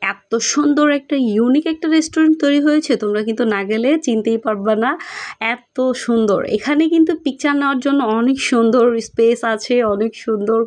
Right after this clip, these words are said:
করে ওরা ডেকোরেট করেছে প্রত্যেকটা কোনায় কোনায়, এত সুন্দর, এত ইউনিকভাবে ডিজাইন।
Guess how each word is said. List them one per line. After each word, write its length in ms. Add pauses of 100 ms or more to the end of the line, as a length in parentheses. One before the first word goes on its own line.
করে 260
ওরা 140 (120)
ডেকোরেট 340 (120)
করেছে 280 (100)
প্রত্যেকটা 680 (540)
কোনায় 380
কোনায়, 260 (120)
এত 140 (200)
সুন্দর, 300 (200)
এত 140 (180)
ইউনিকভাবে 600 (120)
ডিজাইন। 300